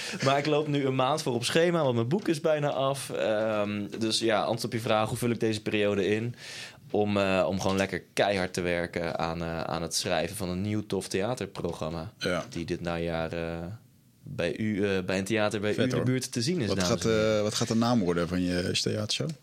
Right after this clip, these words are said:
Speaker 1: Honderd procent fucking jij.
Speaker 2: Oh, kijk.
Speaker 1: Ik, eh, ik sluit de honderd procent Inspiratieshow. Ik laat even heel slecht nu ook voor de kijkers thuis op de achterkant van mijn telefoon, eh, de, de flyer, eh, zien. De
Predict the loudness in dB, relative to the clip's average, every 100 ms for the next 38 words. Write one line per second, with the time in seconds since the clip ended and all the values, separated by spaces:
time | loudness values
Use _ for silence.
0 | -12 -4 0 2 2 0 2 2 4 2
1 | 2 -2 -2 0 0 2 0 2 2 2
2 | 0 -2 -6 -20 -14 -6 -2 -2 -2 -4
3 | -10 -18 -8 -2 -2 -4 -4 -6 -2 -2
4 | 0 2 0 -2 -6 -16 -20 _ -10 -4
5 | 0 2 2 2 -2 0 -2 -2 2 2
6 | 2 2 2 4 2 2 0 -2 -2 0
7 | 0 0 -2 -2 -2 -2 -2 -4 -2 -2
8 | -2 -2 0 0 -2 -6 -4 -4 -4 -6
9 | -4 -4 -4 -4 -2 -2 0 -2 -2 -2
10 | -4 -4 -4 -2 0 0 -2 -4 -4 -4
11 | -6 -8